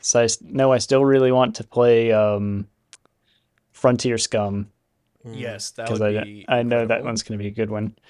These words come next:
Speaker 2: Yeah.
Speaker 1: Um, I would
Speaker 2: Can
Speaker 1: really like to play, uh,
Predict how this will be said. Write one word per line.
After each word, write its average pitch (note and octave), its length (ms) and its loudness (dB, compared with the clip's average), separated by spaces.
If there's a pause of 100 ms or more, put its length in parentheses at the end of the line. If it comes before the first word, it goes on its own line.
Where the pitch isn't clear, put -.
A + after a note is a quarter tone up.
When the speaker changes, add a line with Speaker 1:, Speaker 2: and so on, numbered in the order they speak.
(420)
Speaker 2:
Yeah. A2+ 320 -2
Speaker 1:
Um, G#2+ 160 -4
I B2+ 160 0
would A#2+ 140 2
Speaker 2:
Can B2+ 120 -6
Speaker 1:
really C3+ 380 2
like A#2+ 320 2
to A#2+ 160 -8
play, A2 840 -2 (1400)
uh, G#2+ 600 0